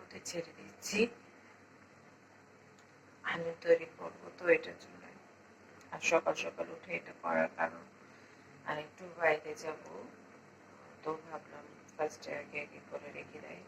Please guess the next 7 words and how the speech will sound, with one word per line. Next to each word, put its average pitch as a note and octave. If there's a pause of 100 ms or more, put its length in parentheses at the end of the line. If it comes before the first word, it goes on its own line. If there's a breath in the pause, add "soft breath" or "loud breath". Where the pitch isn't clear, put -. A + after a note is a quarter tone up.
কারণ - (100)
পরে D2
আবার -
সমস্যা -
হবে। - (2250 loud breath)
খালি D#3 (120)
গরম C#3+